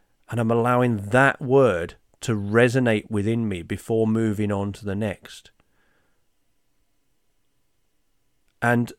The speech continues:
that has really, really encouraged me and really excited me.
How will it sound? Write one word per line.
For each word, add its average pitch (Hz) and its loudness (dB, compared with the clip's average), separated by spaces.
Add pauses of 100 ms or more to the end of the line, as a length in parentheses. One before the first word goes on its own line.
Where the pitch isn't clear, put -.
(140)
that 117 2
has 120 -4
really, 113 0
really 107 -2
encouraged 101 -6
me 90 -10
and 104 -6
really 110 -2
excited - -8
me. - -14